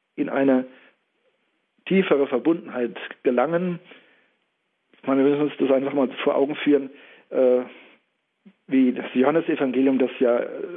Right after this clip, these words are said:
so großartig in seinem Eingangshymnus schon, ähm, deutlich macht. Also am Anfang war das Wort, das Wort war bei Gott und es kommt von Gott in die Welt, es wird Mensch, es inkarniert sich. Also das Wort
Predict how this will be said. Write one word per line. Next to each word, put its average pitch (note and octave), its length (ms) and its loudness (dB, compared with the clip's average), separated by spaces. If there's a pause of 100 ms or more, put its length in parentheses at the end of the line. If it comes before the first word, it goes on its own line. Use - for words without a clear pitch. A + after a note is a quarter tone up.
(380)
so C#3 100 2
großartig C#3 600 -2
in C3+ 100 -4
seinem B2 240 -2
Eingangshymnus C#3 840 -2
schon, C3 300 -2 (480)
ähm, B2+ 400 0
deutlich C3+ 380 0
macht. B2+ 200 -6
Also B2 160 2
am C3+ 120 -2
Anfang D3 440 -2
war C#3 80 2
das C3 120 -2 (100)
Wort, C#3 360 -2 (1900)
das - 180 -14
Wort C#3 260 0
war B2 100 0
bei A#2+ 140 -2
Gott B2 260 -2 (640)
und - 140 -2
es - 80 -6 (260)
kommt D#3 240 0
von C#3 180 -4
Gott D3 200 -2
in C#3 120 -8
die C3 100 2
Welt, D3 260 2
es - 180 -4
wird C#3+ 260 0 (320)
Mensch, E3 400 -4
es C3 100 -2 (120)
inkarniert C#3+ 600 0
sich. D3+ 160 2 (1200)
Also C3+ 140 0
das C3 160 -2
Wort C3+ 300 0